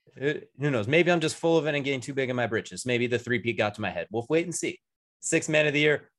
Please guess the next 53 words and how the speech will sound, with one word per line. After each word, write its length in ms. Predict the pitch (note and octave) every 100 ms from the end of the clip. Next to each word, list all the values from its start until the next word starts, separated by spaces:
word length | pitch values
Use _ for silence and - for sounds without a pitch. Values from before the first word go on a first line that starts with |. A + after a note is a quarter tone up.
| _
Jordan 220 | - D3 A#2+
Clarkson 360 | B2 A2+ A#2
yet 140 | A2 G#2
again. 240 | G2+ G#2
He 100 | A#2+
had, 220 | D#3 C#3 C#3
he 100 | E3+
got 220 | F#3 F3+
forty 260 | - E3 G#2+
off 140 | F2+
the 80 | F#2+
bench 220 | G2 F2+
in 60 | F#2
a 40 |
game 180 | F2 F#2
last 220 | E2+ E2+
year. 100 | A2
He's 180 | C3+ C#3
like, 180 | D3 C3+ _ _ _
he's 180 | D#3+ D3+
kinda 200 | - F3+
like 160 | F3 E3
what 160 | C3+
Lou 100 | C#3+
Williams 340 | C3 C3 A2+ F#2
was 200 | F#2+ F#2
for 140 | G#2
a 60 | F#2+
few 140 | G#2+
years, 320 | G2+ G2+ G2
or 80 | A2
Jamal 300 | G#2+ A2+ A#2
Crawford. 360 | A2 A2+ F2+ F#2
Like, 140 | G2
it's 260 | A#2+ F#2+ C3+
right 180 | C3+
now, 140 | B2+ B2
I 80 | A2
feel 120 | A#2
like 120 | G#2+
it's 140 | G2+
his 160 | G2+ A2
to 80 | G#2
lose 200 | G#2 F#2+
again. 220 | F#2+ F#2+
Same 280 | F#2 A#2+ G#2+
reason 240 | G#2+ G2+
you 60 | F#2
said 180 | G2+ F#2+
everything 320 | F2+ F2 F#2
with 100 | E2+
the 60 |
Jazz. 340 | - G#2 G#2